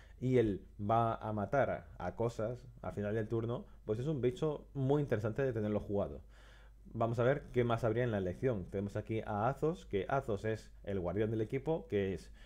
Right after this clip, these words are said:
eh, al final del turno, es un dos tres, y al final del turno restaura por completo los puntos de defensa de este combatiente y restaura X a la vida de tu líder, donde X es la vida que te has restaurado de este combatiente. Esto hemos tenido combatientes en el juego que hacían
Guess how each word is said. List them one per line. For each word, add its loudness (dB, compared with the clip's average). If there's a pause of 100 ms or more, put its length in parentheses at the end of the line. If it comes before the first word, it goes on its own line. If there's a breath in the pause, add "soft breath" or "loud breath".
(200 loud breath)
eh, 0
al 0
final 2
del 2
turno, 2
es -4
un -2
dos 0
tres, -2
y -2
al -4
final 0
del 0
turno 0 (220 loud breath)
restaura 2
por -2
completo -2
los 0
puntos -2
de 2
defensa -2
de 0
este -2
combatiente 0 (280 loud breath)
y 2
restaura 2
X -2
a 0
la 2
vida 4
de 2
tu -4
líder, -2
donde 0
X 0
es 0
la 0
vida 2
que -4
te -4
has -4
restaurado 2
de -2
este -8
combatiente. -4 (360 loud breath)
Esto 2
hemos 4
tenido 2
combatientes 0
en 0
el 0
juego 2 (160)
que 2
hacían -2